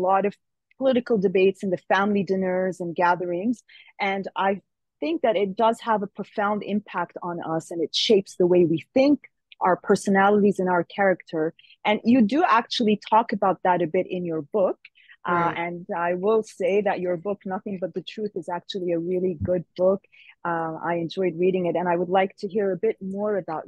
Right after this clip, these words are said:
Speaker 1: you, uh, from you about, uh, the culture and its impact on us, and even as lawyers.
Speaker 2: Sure. I mean, well, first of all, the, the culture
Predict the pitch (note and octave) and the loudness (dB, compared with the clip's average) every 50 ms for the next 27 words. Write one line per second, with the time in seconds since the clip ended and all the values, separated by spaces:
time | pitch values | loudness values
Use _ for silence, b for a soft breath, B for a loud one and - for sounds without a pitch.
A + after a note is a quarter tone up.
0 | D#3+ D3+ F#3 G3 F#3 E3 E3 - B B B B G3+ - _ - A#3 G#3+ G#3 G3+ | -10 -6 -4 -4 -4 -4 -6 -8 B B B B -10 -8 _ -4 -2 0 0 0
1 | G3 G3+ F#3+ F3 - F3 D#3 - F3+ F3 D#3+ - - _ _ _ _ _ _ - | 2 2 2 0 0 -2 -4 -4 -2 -2 -2 -4 -6 _ _ _ _ _ _ -12
2 | F3+ E3 E3 E3 D#3+ E3 - - F#3+ F#3 F3+ - - E3+ D#3+ E3 E3 E3 - - | -10 -8 -8 -8 -10 -12 -8 -4 -4 -4 -4 -4 -6 -8 -6 -4 -4 -6 -6 -6
3 | - - F#3+ F#3+ - - - D#3+ D3+ D3 C#3+ - - - - E3+ E3+ E3+ - - | -4 -2 -2 -2 -2 -4 -8 -6 -6 -6 -6 -8 -12 -8 -4 -2 -2 -2 0 0
4 | E3+ F3 F#3+ - - - - _ _ _ _ _ _ _ _ A3 A3 A#3 A#3+ B3 | -2 -2 -2 -4 -8 -14 -20 _ _ _ _ _ _ _ _ 2 4 4 4 2
5 | A3 G3 F3+ E3+ E3+ - - E3 D#3+ D#3 C3+ F#2 D2+ - - - - - _ _ | 2 0 0 0 0 0 0 0 2 2 2 0 -4 -8 -14 -20 -20 -20 _ _
6 | _ _ _ _ _ _ _ _ _ _ _ _ _ _ _ _ _ _ _ - | _ _ _ _ _ _ _ _ _ _ _ _ _ _ _ _ _ _ _ -8
7 | E4 F4 - - F#3+ F#3 G3 G3 - - G3 F#3 F#3 F#3+ - - G#3+ G#3+ - F#3+ | -6 -6 -4 -2 0 0 2 0 0 0 0 0 0 0 0 0 0 0 0 0
8 | D#3+ D#3 D3 D3+ D#3+ D#3+ D#3 D#3 - - F3+ F3 - - - G#3+ G#3 G#3 - - | 0 0 0 0 0 0 -2 -2 -4 -6 -8 -8 -8 -6 -4 -2 -2 -2 -4 -4
9 | F#3+ F3 E3 D#3+ D3 C#3 | -4 -2 -2 -2 -4 -6